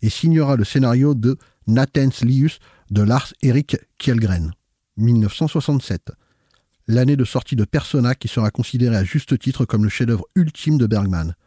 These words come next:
Le film aura un impact important dans l'histoire du cinéma et aura marqué des cinéastes comme David Lynch qui, en deux mille un, aura fait une relecture surréaliste du film avec Mulholland Drive.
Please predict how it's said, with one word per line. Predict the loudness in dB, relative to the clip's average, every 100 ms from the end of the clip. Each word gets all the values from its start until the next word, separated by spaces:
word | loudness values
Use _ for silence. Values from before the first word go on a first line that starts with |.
| _ _ _ _ 0
Le | 0
film | 2 0 2
aura | 2
un | 2
impact | 0 -2 -4 -8 -4
important | -2 -2 -4 -2 0
dans | 0
l'histoire | -2 -4 -2
du | -2
cinéma | -2 0 0 0 -4 _ -20 _
et | 0
aura | 2 0
marqué | 0 -2
des | -4
cinéastes | -2 -2 -2 -4 -4
comme | -2
David | 0 0 0 0
Lynch | -2 -4 -6
qui, | -6 -4
en | -2
deux | 0
mille | 0 0
un, | -2 -8 _ _
aura | -2 0 0
fait | 0
une | 0
relecture | 0 -2 -2 -6 -6
surréaliste | -4 -2 -2 -2 -4
du | -4 -4
film | -2 0
avec | 0 -2
Mulholland | -2 0 0 0 0
Drive. | -2 -4